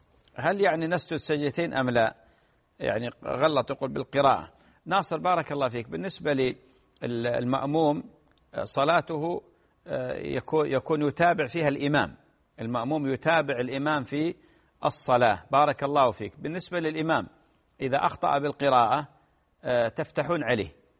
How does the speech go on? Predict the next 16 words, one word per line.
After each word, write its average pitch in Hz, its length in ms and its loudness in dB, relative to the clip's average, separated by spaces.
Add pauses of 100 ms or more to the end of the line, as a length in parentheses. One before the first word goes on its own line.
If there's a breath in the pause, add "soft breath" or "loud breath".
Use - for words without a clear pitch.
(100)
إذا 117 140 -2
كنت 139 260 -4
تحفظ 139 280 -2
القرآن 131 440 2
أو 123 180 -2
أحد - 360 0
يفتح، - 520 -4
آه، 131 100 -2
عفوا 131 340 0
يحفظ، 156 380 0 (320 soft breath)
يفتح 160 320 0
عليه، 113 300 2 (500)
يعني 131 360 -2
ينبهه 151 480 0
على 139 160 2
الخطأ، 135 400 -2